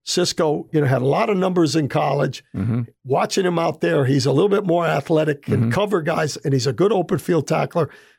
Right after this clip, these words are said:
Speaker 1: To me, the secondary, the key is gonna be the addition of Williams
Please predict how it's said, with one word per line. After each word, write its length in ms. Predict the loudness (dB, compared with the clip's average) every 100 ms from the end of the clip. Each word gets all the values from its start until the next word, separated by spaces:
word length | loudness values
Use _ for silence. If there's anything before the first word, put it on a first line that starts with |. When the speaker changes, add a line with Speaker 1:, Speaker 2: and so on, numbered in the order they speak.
| -6
Speaker 1:
To 80 | 0
me, 140 | 0
the 120 | 2
secondary, 560 | 0 0 -2 -2 0 2
the 100 | 0
key 240 | 0 2
is 140 | 2 0
gonna 200 | 0 0
be 320 | 2 2 0 -6 -20 _
the 80 | -2
addition 400 | 0 0 0 0
of 100 | 2
Williams 600 | 2 0 0 -4 -6 -10